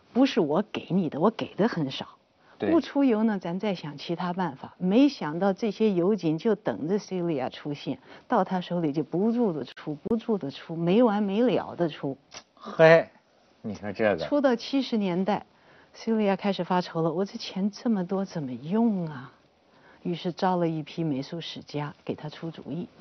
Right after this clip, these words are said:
Speaker 1: 其中包括安思远、
Speaker 2: 哦。
Speaker 1: 高居翰、英国的韦陀。
Speaker 2: 哎呦，那都是大名鼎鼎的。
Speaker 1: 都是大名鼎鼎的帮他出主意。到了八十年代，这些东西就太多了，已经也放不下了，他又要想办法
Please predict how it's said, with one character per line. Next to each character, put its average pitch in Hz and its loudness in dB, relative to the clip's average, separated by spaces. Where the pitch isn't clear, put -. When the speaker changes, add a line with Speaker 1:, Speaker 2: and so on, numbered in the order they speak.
Speaker 1:
其 - -2
中 240 6
包 220 4
括 185 0
安 208 -2
思 208 -6
远、 143 -4
Speaker 2:
哦。 76 -6
Speaker 1:
高 220 0
居 233 2
翰、 233 -2
英 226 4
国 180 4
的 165 2
韦 123 0
陀。 143 -4
Speaker 2:
哎 117 -4
呦， 104 2
那 110 -2
都 156 2
是 131 -2
大 - 0
名 101 0
鼎 226 2
鼎 208 -2
的。 - -
Speaker 1:
都 214 -2
是 - -4
大 214 0
名 180 2
鼎 185 4
鼎 143 2
的 143 0
帮 175 2
他 180 -2
出 208 -8
主 147 -6
意。 185 -4
到 240 2
了 214 4
八 262 2
十 233 -4
年 170 2
代， 170 2
这 - -2
些 170 -2
东 170 0
西 151 -2
就 143 -6
太 269 2
多 160 2
了， 147 2
已 127 -2
经 190 0
也 156 2
放 196 2
不 180 4
下 208 0
了， - -12
他 175 -4
又 190 4
要 160 4
想 135 -4
办 151 0
法 147 -2